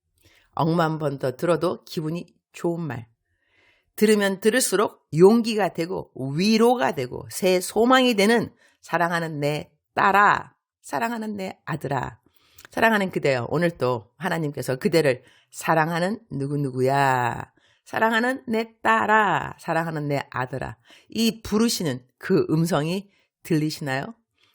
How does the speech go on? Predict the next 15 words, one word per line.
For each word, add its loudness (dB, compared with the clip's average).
저는 -2
전달하는 0
자입니다. -6
하나님은 -2
그대를 -2
사랑하십니다. -8
이 2
사랑에서 -2
끊을 -2
자가 -4
아무도 -6
없다는 -4
것입니다. -12
사랑하는 0
그대, -4